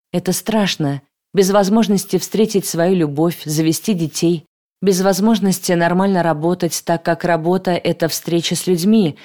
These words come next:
с другими мужчинами, а каждый неверный шаг может повлечь его гнев.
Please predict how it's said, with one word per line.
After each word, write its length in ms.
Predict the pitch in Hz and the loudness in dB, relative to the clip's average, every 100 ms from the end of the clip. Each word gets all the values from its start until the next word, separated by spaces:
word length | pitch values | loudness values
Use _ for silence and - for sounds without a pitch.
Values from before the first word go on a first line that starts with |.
| - | -8
с 80 | 170 | -2
другими 440 | 165 170 175 170 165 | 0 0 2 2 2
мужчинами, 760 | 175 - - 214 156 147 143 _ _ - | 2 0 0 2 2 0 -2 _ _ -4
а 120 | 160 | 0
каждый 340 | 185 185 165 | 2 2 2
неверный 500 | 170 160 160 156 156 | 2 2 2 2 0
шаг 380 | 151 - 196 196 | 0 0 -2 0
может 400 | 180 170 165 - | 0 0 -2 -4
повлечь 560 | - 151 151 151 - 175 | -4 -2 0 -2 -2 -2
его 240 | 151 151 | 0 0
гнев. 500 | 156 185 156 - - | 0 0 0 -4 -12